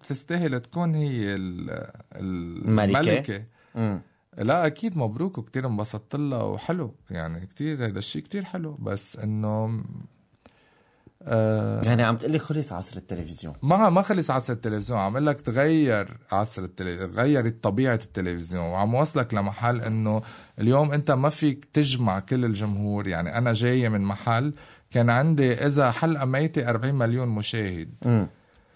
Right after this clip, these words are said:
Speaker 1: فجأة جينا إنه إذا إجاك تسعين ألف على اليوتيوب بتحس حالك، آه، إنه عامل انتصار.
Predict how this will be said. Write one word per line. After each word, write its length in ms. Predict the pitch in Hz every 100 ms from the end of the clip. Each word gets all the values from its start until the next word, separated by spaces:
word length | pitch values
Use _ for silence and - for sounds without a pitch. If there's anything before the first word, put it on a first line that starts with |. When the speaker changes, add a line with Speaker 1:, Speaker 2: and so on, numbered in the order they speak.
| _ -
Speaker 1:
فجأة 480 | 160 185 165 156
جينا 420 | 143 151 175 156 123
إنه 220 | 123 127
إذا 280 | 120 123 123
إجاك 400 | 127 151 156 -
تسعين 640 | 113 113 120 131 135 147
ألف 300 | 135 139 123
على 140 | 117
اليوتيوب 420 | 107 131 135 139 113
بتحس 340 | 117 131 120
حالك، 400 | - 123 117 104 - 107
آه، 480 | 95 98 - - 98
إنه 180 | 101
عامل 480 | 98 98 104 117 104
انتصار. 520 | 101 95 92 92 82